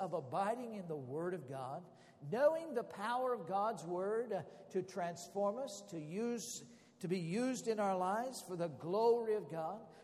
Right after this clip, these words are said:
The power of this Word that touches hearts and lives,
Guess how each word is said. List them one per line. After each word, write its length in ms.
The 100
power 560
of 160
this 240
Word 520
that 200
touches 400
hearts 460
and 120
lives, 460